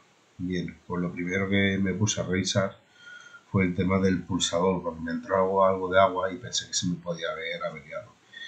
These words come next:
Bien, encontré dos conectores que están justo delante, quitamos la tapa delantera, ¿vale? Y justo debajo de este conectorcillo rojo tiene dos, dos conectores que son los que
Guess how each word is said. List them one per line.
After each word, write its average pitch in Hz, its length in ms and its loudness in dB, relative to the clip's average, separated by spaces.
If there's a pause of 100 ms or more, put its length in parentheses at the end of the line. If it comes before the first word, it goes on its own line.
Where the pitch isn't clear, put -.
(240)
Bien, 92 300 0 (100)
encontré 90 560 2
dos 117 160 8
conectores 101 560 6
que - 100 -8
están 85 200 -6
justo - 520 -6
delante, 90 400 -6
quitamos 95 920 -6
la 87 140 -4
tapa 90 220 -6
delantera, 90 600 -8 (600)
¿vale? 92 420 0 (640)
Y 101 120 4
justo 107 360 4
debajo 110 320 10
de 110 80 8
este 104 220 0
conectorcillo 98 720 2
rojo 87 560 -2 (600)
tiene 95 300 4
dos, 85 420 0 (160)
dos - 140 -8
conectores 85 560 -4 (120)
que 85 300 -4
son 92 160 -4
los 92 160 -4
que 90 580 -2